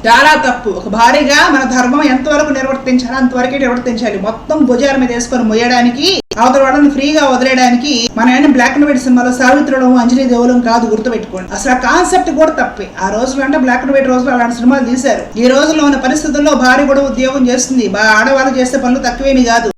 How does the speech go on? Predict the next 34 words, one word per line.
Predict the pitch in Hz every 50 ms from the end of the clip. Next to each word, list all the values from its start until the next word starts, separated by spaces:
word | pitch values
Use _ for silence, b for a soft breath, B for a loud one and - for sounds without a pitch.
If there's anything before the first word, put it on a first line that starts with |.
| -
మొత్తం | 233 240 240 240 294 277
మేమే | 269 262 262 269 285 285 285 285
చేయాలి | - 277 262 254 262 269 277 269 269
అంటే | 269 254 277 277 285 294 202
భర్త | 196 214 233 247 311
తన | 311 294 285 269 254
పని | 247 269 285 285
తాను | 311 302 294 262 262
చేసుకోగలగాలి. | 269 269 - 320 294 285 254 247 240 262 262 254 190 - - - - - 226
ఆ | 233
విధంగా | 254 269 285 311 339 339 330 311 277 269 277 269 254
పెళ్లి | 262 262 285 311 311 302
చేసుకున్న | 277 285 - 277 269
రోజు | 262 254 254 262 262
నుండే | 254 254 254 254 254 330
నిదానంగా | 339 285 254 269 269 262 269 277 294 302
ట్రైనింగ్ | 254 247 254 262 277 285 269 262
ఇచ్చుకోవాలి. | 254 - - 254 254 247 233 214 196 175 - - - 214
ఈ | 247 285
మాత్రం | 302 339 330 320 - 330 330 294
తెలివితేటలు | 311 302 302 302 269 302 285 285 285 269
కూడా | 269 277 277 277
లేకుండా | 269 262 254 254 269 277 294 302
సంసారం | 269 254 240 247 277 277 277
ఎదగాలంటే | 262 254 254 254 254 262 277 285 285 - 226
చాలా | 214 226 254 277 285
కష్టం | 277 247 233 - - 254 247
అండి. | 220 208 214 - - - - 247
కాబట్టి | 254 277 262 - 339 330 320 294 254 247 254 262 269 254 247 202 190 -
పెళ్లి | 247 254 277 285 294 311 302 -
చేసుకొని | 285 269 277 277 - - 277 269 262 254
ఇంకొకరికి | 254 269 254 262 277 - - 240
ఇల్లాలైనా | 240 254 269 269 262 254 247 240 240 240 247 254 247 247 254
సరే | 247 233 220 214 208 220 226 233 233 233 220 214 -